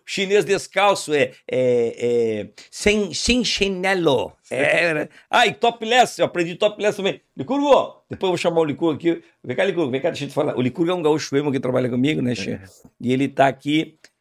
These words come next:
Speaker 1: Ah, lá vai começar de novo. Ah, meu Deus do céu. Ele não pode ver os artistas aqui, rapaz, que ele quer fazer selfie. Olha ali, ó. Ai, ah, Licurgo, velho. Licurgo,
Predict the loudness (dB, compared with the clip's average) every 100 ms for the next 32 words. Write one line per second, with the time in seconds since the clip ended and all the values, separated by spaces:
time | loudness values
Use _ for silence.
0 | _ _ -4 -2 0 0 2 0 -2 -4
1 | -4 -2 -2 -2 0 -2 0 0 0 2
2 | 0 -2 -2 -2 -4 -2 0 0 -4 -8
3 | -4 -2 -2 -4 -16 -8 -4 0 2 0
4 | -2 -4 0 2 2 -2 -2 0 -2 -4
5 | -10 -10 2 4 4 -2 -4 2 0 0
6 | -2 0 0 0 0 2 2 0 -2 -2
7 | -2 0 0 0 -4 -4 0 0 0 0
8 | 0 0 0 -2 -2 -4 -4 -2 0 0
9 | 2 2 0 -2 0 0 0 0 0 -2
10 | -10 -12 -6 4 4 4